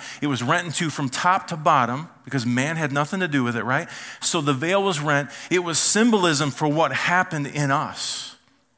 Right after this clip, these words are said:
The veil that we had over our heart. You know, when it says that your spirit's dead, it means that your spirit was asleep. So the veil is removed, your spirit's awoken, and all of a sudden your spirit and soul, they start to come together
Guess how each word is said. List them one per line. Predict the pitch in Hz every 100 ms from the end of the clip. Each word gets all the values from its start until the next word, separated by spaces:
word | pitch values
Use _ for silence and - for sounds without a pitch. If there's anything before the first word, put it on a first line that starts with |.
| _ - -
The | 151
veil | 131 170 214 233 180
that | 156 147
we | 151
had | 160 151
over | 165 190 190
our | 185 165 147
heart. | - 190 113 - - _ - - -
You | -
know, | 170
when | 175
it |
says | 156 214 190
that | 170
your | 156
spirit's | - - 185 160 120
dead, | 123 185 202 143
it | 143
means | 175 170
that | 160
your | 139
spirit | - 180 170
was | 147 120
asleep. | 127 - - 226 196 - -
So | - 185
the | 160
veil | 143 160 202 226
is | 208 151
removed, | 165 156 147 131 135
your | 156
spirit's | 160 - 190 202 220 -
awoken, | 135 156 202 196 143 135 - - -
and | 156
all | 190
of | 196
a |
sudden | 190 - 202 170
your | 147
spirit | - - 190 180
and | 139
soul, | 143 - 190 170
they | 139 139
start | - 170 170 151
to | 147
come | - 165 160
together | 143 127 156 165 127 120